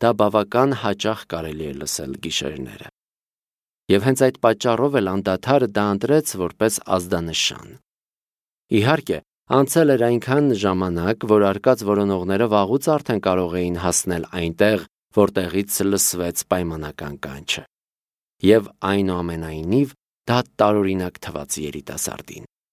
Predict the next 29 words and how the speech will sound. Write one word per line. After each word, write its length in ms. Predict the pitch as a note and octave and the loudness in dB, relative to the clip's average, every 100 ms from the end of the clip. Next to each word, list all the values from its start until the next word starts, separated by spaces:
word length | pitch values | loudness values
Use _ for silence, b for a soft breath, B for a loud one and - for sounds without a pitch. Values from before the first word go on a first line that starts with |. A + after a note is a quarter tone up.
| _ _ _ _ _ _ _ _ | _ _ _ _ _ _ _ _
Եթե 200 | G2+ C#3 | 2 4
ճամբարում 600 | C3+ A#2+ A2+ A2+ A2+ D3+ D#3 - | 4 2 4 4 4 2 0 0
ոչ 240 | G#2+ G#2 - | 2 2 0
ոք 260 | C3 C3+ - | 2 2 0
չլիներ, 560 | - G2+ G2+ D3+ E3 - _ _ | -2 0 2 2 2 -6 _ _
նրանք 340 | D3 F#3+ F3+ - | 4 4 2 0
Գազանորսին 720 | B2+ A2+ A#2+ A#2+ A2 D#3+ C3 | 0 2 2 0 0 -2 -2
կկարգադրեին 840 | F#2+ G#2 - G2+ G2 A#2 B2+ A#2+ | 0 -2 -2 -4 0 2 2 2
նավարկել 640 | G#2 G2+ G2 A2 A2+ B2 | 2 0 0 2 4 2
դեպի 460 | A2 G#2 G2+ A#2 A#2+ C#3+ _ | 2 0 0 -6 -6 -8 _
ափ։ 340 | A#2 G#2+ - - _ _ _ _ _ _ _ - | -6 -6 -10 -20 _ _ _ _ _ _ _ -8
Իսկ 160 | E2+ - | -4 0
եթե 200 | F#2+ F2 | 0 0
այնտեղ 280 | F2 G2+ F#2+ | -2 -2 -2
մարդիկ 480 | F#2+ F2+ - E2+ F#2+ | -4 -4 -8 -4 -2
են 160 | F#2 F#2+ | 0 2
եղել, 500 | F#2+ G2+ A2 C3 C3+ - _ - | 2 2 2 2 0 -6 _ -6
ապա 280 | G#2 C#3 C3 - | -2 0 -2 0
ինչ 240 | F#3 G3+ | 0 0
միտք 340 | - F#2 - G#2 | 0 -4 -2 -2
ուներ 220 | F#2+ F#2 | 0 0
այդպիսի 500 | F#2 - G2+ - A2+ | -2 0 0 2 2
հեռավոր 460 | F2+ F#2 F2+ F#2+ - | 2 0 0 0 0
շրջանցում 640 | G2+ F2+ G2 F#2+ - G2 | -2 0 0 -2 -2 -2
կատարել 480 | F#2+ F2+ F#2 F#2 G2+ | -2 -4 -2 0 2
միայն 360 | F#2+ F2+ F2+ F2+ | 0 -2 -2 -4
այն 240 | F2+ F2+ | -4 -4
բանի 320 | F2 F#2 F#2+ F2+ | -2 -2 -2 0
համար, 400 | F#2 G2 G#2+ | 2 2 2